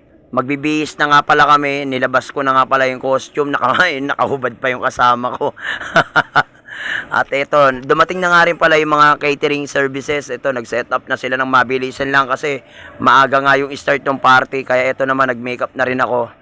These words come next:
So, eto, naglagay na rin tayo ng lipstick. Ayan, okay. Kita nyo naman yung kasama ko. Marunong nang mag-makeup, oh.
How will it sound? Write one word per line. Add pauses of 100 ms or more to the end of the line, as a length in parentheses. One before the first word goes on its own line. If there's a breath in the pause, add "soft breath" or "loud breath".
(320)
So,
eto,
naglagay
na
rin
tayo
ng
lipstick.
Ayan,
okay.
Kita
nyo
naman
yung
kasama
ko.
Marunong
nang
mag-makeup,
oh.